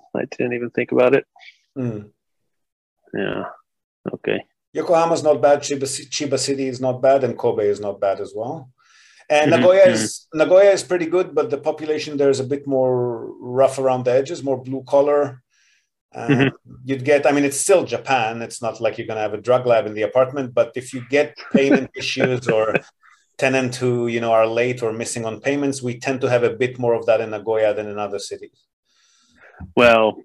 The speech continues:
Speaker 1: yeah, evidently the, the Yakuza are a huge issue down here in Kumamoto, you know. Um, so that's, that's a thing I hear a lot of, you know, sometimes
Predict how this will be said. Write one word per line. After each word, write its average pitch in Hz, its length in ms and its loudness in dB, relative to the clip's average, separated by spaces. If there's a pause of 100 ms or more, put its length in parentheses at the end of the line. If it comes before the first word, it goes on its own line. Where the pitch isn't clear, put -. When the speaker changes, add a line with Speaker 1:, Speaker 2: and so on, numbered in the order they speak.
(180)
Speaker 1:
yeah, 110 420 2
evidently 139 540 4
the, 107 400 -4
the 107 80 -4
Yakuza 113 420 -2
are 92 280 -2
a 87 40 -10
huge 104 400 -4
issue 101 480 -4 (140)
down 101 180 -2
here 104 160 -4
in 95 80 -6
Kumamoto, 101 540 -2 (180)
you 101 140 -6
know. 98 260 -4 (180)
Um, 95 360 -4 (800)
so 98 480 2 (1400)
that's, - 400 0 (140)
that's 104 240 2
a 101 80 4
thing 110 280 0
I 101 140 0
hear 107 240 0
a 101 100 2
lot 104 200 2
of, 98 180 -2 (100)
you 104 120 -8
know, 98 180 -2
sometimes 101 640 -4